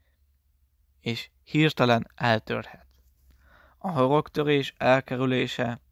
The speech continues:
egymás mellett elhelyezett öt-hét darab lemezből képezik ki. Ha eltörik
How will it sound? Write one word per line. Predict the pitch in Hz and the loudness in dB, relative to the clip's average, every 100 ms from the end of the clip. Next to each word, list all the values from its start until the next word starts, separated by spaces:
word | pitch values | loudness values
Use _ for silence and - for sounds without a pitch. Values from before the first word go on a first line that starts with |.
| _ _ _ _ _ | _ _ _ _ _
egymás | - 143 160 147 143 135 | -8 -4 -2 0 -2 -4
mellett | - 120 120 117 - | -2 0 2 0 -4
elhelyezett | - 123 123 120 117 120 120 - - _ - - _ _ _ _ _ _ | -2 0 0 0 -2 -2 -6 -8 -20 _ -20 -20 _ _ _ _ _ _
öt-hét | - 160 175 - _ _ _ - 139 143 - | -2 0 0 -6 _ _ _ 0 2 2 -2
darab | - 127 123 123 | -4 0 2 2
lemezből | 123 123 123 117 - 123 | 0 0 0 -2 -4 -4
képezik | 117 117 117 120 120 120 _ _ _ _ _ _ _ _ _ _ | -4 -4 -4 -6 -6 -8 _ _ _ _ _ _ _ _ _ _
ki. | - 123 135 _ _ _ _ _ _ _ _ _ _ _ - - _ | -6 -6 -8 _ _ _ _ _ _ _ _ _ _ _ -20 -20 _
Ha | - 160 | 4 6
eltörik | 233 233 165 131 113 - _ | 6 4 0 0 -4 -8 _